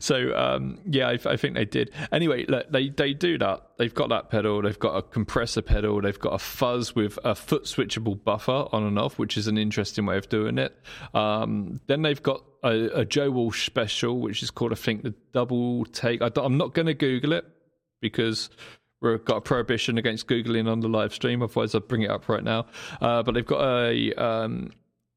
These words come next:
I think it's the, uh, a rumble seat or, um, one of their other drives with a compressor built into it. So it's like a, a, and a,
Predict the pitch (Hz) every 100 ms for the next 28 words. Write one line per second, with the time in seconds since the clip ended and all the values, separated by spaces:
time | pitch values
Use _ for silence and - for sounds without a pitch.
0 | _ _ - - 160 156 - - - 127
1 | 113 113 110 110 - - 110 104 98 82
2 | - 107 110 123 120 113 - - 110 107
3 | 92 - 110 104 101 101 92 104 98 98
4 | 98 101 95 - - 113 113 107 107 104
5 | 104 113 101 101 - 117 107 - 107 -
6 | 98 - - 107 95 101 - 90 - 95
7 | 101 - 104 101 - 104 98 98 101 95